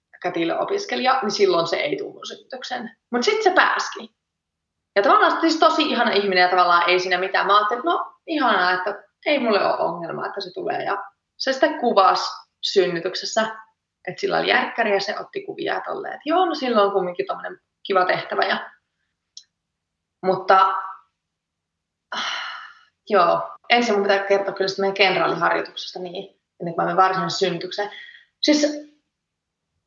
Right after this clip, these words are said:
vauva oli avosuissa tarjonnassa. En niinku tiennyt sitä. Tai siis mä olin itse sitä mieltä, että se on avosuissa tarjonnassa, mutta kun ei sitten lääkärineuvolassa lääkäri sanonut mitään sitä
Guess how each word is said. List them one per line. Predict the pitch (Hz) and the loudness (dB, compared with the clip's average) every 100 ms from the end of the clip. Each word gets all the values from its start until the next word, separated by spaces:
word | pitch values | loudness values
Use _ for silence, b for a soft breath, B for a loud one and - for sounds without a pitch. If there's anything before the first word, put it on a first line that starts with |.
| _ _ - | _ _ 2
vauva | 285 339 262 | 4 6 6
oli | 190 208 | 4 4
avosuissa | 240 190 170 170 - | 4 4 2 -2 -2
tarjonnassa. | 170 165 82 82 87 - - - - - - _ _ _ _ | 0 0 0 -2 -4 -6 -2 0 0 -2 -12 _ _ _ _
En | 190 180 | 0 2
niinku | 175 170 | 0 -6
tiennyt | 170 208 196 170 165 160 | -4 2 4 2 0 -4
sitä. | - - - - | -4 -4 -4 0
Tai | 240 | 2
siis | 240 294 - - _ | 2 -2 -6 -14 _
mä | 226 320 | 4 4
olin | 269 240 | 4 2
itse | 254 185 | 2 2
sitä | - | 2
mieltä, | 156 160 | 0 -2
että | - | -2
se | 180 | 0
on | - | 4
avosuissa | - - 233 240 | 4 2 0 0
tarjonnassa, | 277 277 269 277 269 269 | 2 2 2 0 -2 -2
mutta | 240 | -2
kun | - | 2
ei | 190 185 | 4 4
sitten | 180 170 | 2 2
lääkärineuvolassa | 160 160 180 170 165 175 - 170 | 4 2 0 0 0 -2 -2 -2
lääkäri | 160 160 160 | 0 -2 -6
sanonut | 240 269 185 | -2 2 2
mitään | 170 156 - | 2 0 0
sitä | - | -4